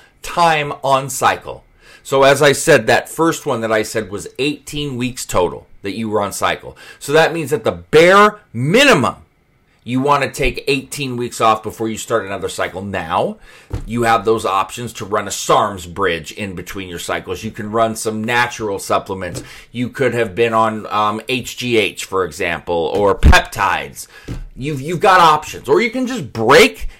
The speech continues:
and let your body just completely be off anything and everything. But you have got to stay off steroids, pro-hormo-, uh, pro-hormones or steroids. That's just you staying on, all right?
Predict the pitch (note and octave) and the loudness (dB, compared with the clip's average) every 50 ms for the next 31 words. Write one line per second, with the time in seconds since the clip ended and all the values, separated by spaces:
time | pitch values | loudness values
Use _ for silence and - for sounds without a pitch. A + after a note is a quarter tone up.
0 | _ _ - B2+ D3+ E3 F3 F#3+ F#3+ - G3 F3 D#3 F3 E3+ E3+ E3+ E3+ C#3+ D3+ | _ _ -8 -6 -2 2 2 2 2 0 -4 0 2 4 4 4 2 0 -4 -8
1 | C#3+ - - C3 A#2 - _ - - F3 G#3 G#3+ F3+ - G3 F3 C3+ D#3+ E3 F3 | -10 -10 -10 -12 -12 -12 _ -14 -10 -6 -6 -6 -6 -6 -10 -10 -8 -2 2 4
2 | E3 D3 D3 C#3+ - - C#3 D3+ D#3+ D#3 - - C#3+ C3 C3 A#2 A2 G#2 E2+ E2 | 6 6 4 2 -2 -6 -6 -6 -6 -8 -6 -6 -6 -4 -4 -4 -4 -6 -6 -8
3 | D#2 - - - - - _ _ _ _ _ _ _ _ _ _ _ _ _ _ | -10 -12 -14 -20 -20 -20 _ _ _ _ _ _ _ _ _ _ _ _ _ _
4 | _ _ - C3 A#2+ - - A#2 G#2 G#2+ F#2 E2+ F2 - C#3 C#3+ C#3+ - - - | _ _ -6 -4 -4 -6 -8 -4 -4 -4 -6 -6 0 4 6 6 6 4 0 -6
5 | - B2 - - - - - - - - C3+ B2+ B2 B2+ B2+ B2+ C3+ C#3 C3 - | -10 -10 -8 -6 -6 -6 -8 -4 0 0 2 2 2 2 0 0 -2 -4 -6 -10
6 | _ _ _ _ _ _ - B2+ B2 A#2 A2 G#2 G2 - - - - _ _ _ | _ _ _ _ _ _ 2 6 6 8 8 6 4 2 -4 -10 -16 _ _ _
7 | - - - - D3+ C#3+ C#3+ C#3 C3+ C3+ C#3 C#3+ C#3+ C#3 C3 A2+ - - - - | -12 -12 -2 4 6 6 8 8 6 8 8 6 6 6 4 0 -4 -10 -12 0
8 | - C3+ D3 F3+ F3 E3 F#3+ F#3+ G3 F#3+ F#3+ F#3+ F#3+ F#3+ - B2+ C3+ C3 B2 - | 4 6 6 6 6 4 4 2 4 4 4 6 6 6 6 6 6 4 4 2
9 | - - E3+ F#3+ F#3+ F#3 G3 G3 G3 F#3+ F#3+ G3 G3 G3+ F3+ G#3 G#3+ G3+ - - | 2 4 4 4 4 4 4 4 4 6 6 4 4 4 2 -2 -4 -4 0 0
10 | G3+ F#3+ F#3+ F#3 F3+ F#3 F#3 F3+ F3+ F3+ F3 F3 - - - - - _ _ _ | 2 4 4 4 6 6 6 6 4 2 2 -2 -10 -16 -20 -20 -20 _ _ _
11 | _ _ _ _ _ A2 A2 - - F#2+ A#2 A2 D3 D3+ F3 - - - - G#3 | _ _ _ _ _ -16 -16 -16 -16 -14 0 4 4 4 4 2 -2 -6 -6 -6
12 | G3+ - - F#3 F#3+ F#3 - - - F3+ E3 D3 D3 C3+ A#2 G#2+ F#2 D#2 - - | -6 -6 -8 -8 -6 -6 -6 -2 2 2 2 2 2 0 0 0 -2 -2 -4 -10
13 | _ _ _ _ _ _ _ _ _ _ _ _ - G2+ A2+ A2+ A2 G#2+ A2+ A#2 | _ _ _ _ _ _ _ _ _ _ _ _ -2 2 4 4 6 4 2 0
14 | - - | -2 -8